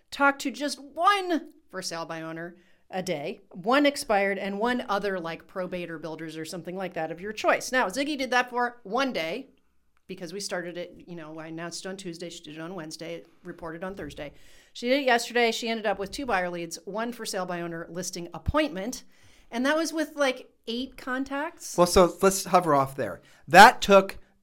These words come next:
Speaker 2: uh, maybe a couple hours.
Speaker 1: Maybe.
Speaker 2: Maybe. Uh, and it cost her no money. And those leads, when they close, are going to generate her, if you think about the, uh,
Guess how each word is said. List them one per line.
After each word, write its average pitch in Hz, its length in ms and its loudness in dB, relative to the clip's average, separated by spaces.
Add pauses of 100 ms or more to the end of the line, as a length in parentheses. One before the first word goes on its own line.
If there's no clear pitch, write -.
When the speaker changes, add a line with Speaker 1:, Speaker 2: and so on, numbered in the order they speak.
Speaker 2:
uh, 143 320 6
maybe 160 440 6
a 185 60 8
couple 175 280 6
hours. 147 440 4 (120)
Speaker 1:
Maybe. 156 440 -14
Speaker 2:
Maybe. 147 640 4
Uh, 156 240 6 (160)
and 180 120 8
it 190 60 2
cost 175 320 8
her 160 120 4
no 147 240 4
money. 190 440 4 (640)
And 156 280 6
those 180 280 8
leads, 185 340 6
when 147 160 0
they 175 140 6
close, 175 360 6
are 143 120 6
going 147 220 4
to 143 80 2
generate 147 480 4
her, 135 280 2
if 147 160 0
you 156 80 2
think 175 220 0
about 143 340 6
the, 131 240 -2 (300)
uh, 135 140 2